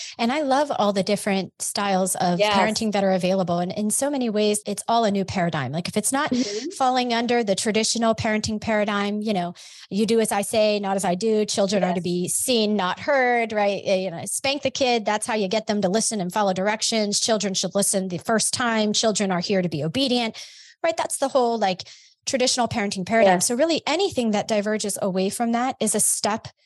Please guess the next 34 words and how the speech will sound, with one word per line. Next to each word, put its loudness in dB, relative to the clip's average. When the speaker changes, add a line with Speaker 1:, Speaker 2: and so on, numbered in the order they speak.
Speaker 1:
in 0
the 0
right 2
direction 0
in 2
my 2
book, -2
because 0
the 0
direction 0
that 0
I 0
see 0
us -2
needing 2
to -2
go 2
as 0
a -4
human 0
species 0
is 0
one 2
that 2
is 0
evolving 0
more 2
toward 0
deep 0
sense 0
of -4
grace 0
and 0
compassion -2